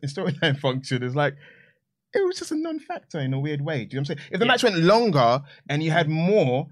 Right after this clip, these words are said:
Speaker 2: Yeah.
Speaker 1: then I would be like, "Yes, this makes sense." It's 'cause of how quick it was. It,
Speaker 2: Mm.
Speaker 1: it, it, it was built up. Imagine a match was built up and ends quite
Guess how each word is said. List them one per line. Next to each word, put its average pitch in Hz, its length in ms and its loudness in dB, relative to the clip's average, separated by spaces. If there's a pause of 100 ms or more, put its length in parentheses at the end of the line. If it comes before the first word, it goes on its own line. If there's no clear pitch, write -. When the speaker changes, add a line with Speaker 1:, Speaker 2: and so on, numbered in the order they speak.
Speaker 2:
Yeah. 151 140 -2
Speaker 1:
then 226 100 2
I 214 60 8
would 180 100 4
be 156 80 0
like, 143 220 4
"Yes, 170 540 2
this 160 220 -2
makes 165 280 -2
sense." 180 240 -2
It's 147 100 -6
'cause 196 200 2
of 160 80 -4
how 165 120 0
quick 208 240 -2
it - 80 -12
was. 117 300 -8
It, 147 220 -2
Speaker 2:
Mm. 156 380 -8
Speaker 1:
it, - 80 -2
it, 190 380 0
it 196 40 -2
was 196 120 2
built 240 260 0
up. 233 300 4 (300)
Imagine 254 340 2
a 214 60 4
match 202 360 2
was 180 80 0
built 190 320 4
up 165 220 4
and 151 220 0
ends 156 260 -2
quite 175 460 -8